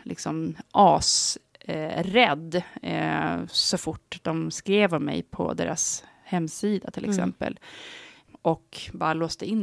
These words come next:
Speaker 1: mig, liksom, och grät, typ. Men nu så, det blir också tyvärr att man blir van det. Men
Speaker 2: Mm.
Speaker 1: sen så är det inte så att jag aldrig blir rädd, utan när jag väl, om jag får höra saker, eh, som att, eh,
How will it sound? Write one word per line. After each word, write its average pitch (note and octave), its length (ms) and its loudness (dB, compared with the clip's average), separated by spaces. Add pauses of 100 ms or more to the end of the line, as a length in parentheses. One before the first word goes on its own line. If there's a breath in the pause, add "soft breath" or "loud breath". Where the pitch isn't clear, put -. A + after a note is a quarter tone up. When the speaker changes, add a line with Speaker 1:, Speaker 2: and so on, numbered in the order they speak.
Speaker 1:
mig, F3+ 180 -6
liksom, E3+ 280 -10
och E3+ 80 -10
grät, - 360 -6
typ. - 120 -12 (540 loud breath)
Men F3+ 200 0
nu A3 240 10
så, E3 380 8 (220 loud breath)
det G3 180 6
blir G3+ 180 8
också G3+ 280 6
tyvärr F3+ 400 4
att F3+ 100 2
man E3+ 160 2
blir E3 140 4
van - 440 6
det. D3 200 0 (200)
Men F#3+ 160 -2
Speaker 2:
Mm. G3 80 4
Speaker 1:
sen G3 140 4
så A#3+ 100 6
är G#3 40 8
det F3+ 40 4
inte E3 100 -2
så F3+ 40 0
att - 60 -8
jag - 120 0
aldrig E3 380 2
blir E3 200 0
rädd, E3+ 420 2
utan D#3+ 340 0
när E3 240 2
jag D3+ 80 0
väl, D3+ 320 0 (100)
om - 180 -6
jag E3 120 -2
får E3 80 -4
höra F3 360 6
saker, F3+ 520 0 (640 loud breath)
eh, E3+ 200 -6
som D#3+ 360 -2
att, - 340 -12
eh, F3 60 -10